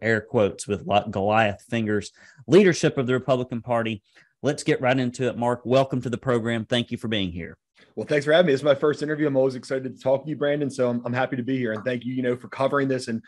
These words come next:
Speaker 2: what the Tennessee Conservatives doing by, you know, making sure that you're, you know, holding elected officials accountable.
Speaker 1: Well, thank you. Uh, this is the copy of it. Yeah, I've got the embargo copy. I'm not sharing this with you.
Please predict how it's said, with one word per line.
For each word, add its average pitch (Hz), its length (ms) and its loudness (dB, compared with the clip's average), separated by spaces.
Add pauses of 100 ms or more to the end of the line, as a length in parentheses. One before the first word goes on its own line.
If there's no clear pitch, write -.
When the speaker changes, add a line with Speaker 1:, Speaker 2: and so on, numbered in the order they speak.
(180)
Speaker 2:
what 127 120 0
the 127 80 -2
Tennessee 131 340 -2
Conservatives 123 480 -2
doing 127 300 2
by, 113 160 0
you 117 120 -2
know, 117 240 -2
making 117 300 -4
sure 123 120 -4
that 107 100 -2
you're, 120 240 -2
you 123 100 -2
know, 123 80 2
holding 123 460 0
elected 120 260 -2
officials 120 300 -8
accountable. 123 500 -6 (560)
Speaker 1:
Well, 135 160 6
thank 165 320 6
you. 202 380 10
Uh, 143 260 10
this 160 240 4
is 160 80 2
the 160 60 4
copy 170 400 6
of 156 120 8
it. 156 120 6
Yeah, 156 160 6
I've 165 100 4
got 170 160 4
the 170 120 4
embargo 156 420 4
copy. 165 300 2
I'm 226 100 2
not 208 160 0
sharing 156 300 2
this 147 160 -2
with 143 160 -8
you. 139 260 2